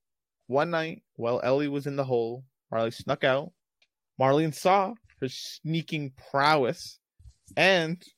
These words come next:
liked her, um, similar viewpoint on Fedra, so she invited her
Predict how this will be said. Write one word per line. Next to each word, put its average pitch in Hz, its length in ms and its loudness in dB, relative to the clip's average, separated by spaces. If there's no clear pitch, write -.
liked 131 440 0
her, 120 260 2
um, 107 160 -4
similar 131 440 -2
viewpoint 127 440 -2
on 107 100 -4
Fedra, 135 540 -4
so 120 360 -6
she - 160 -10
invited 117 320 -2
her 117 260 -6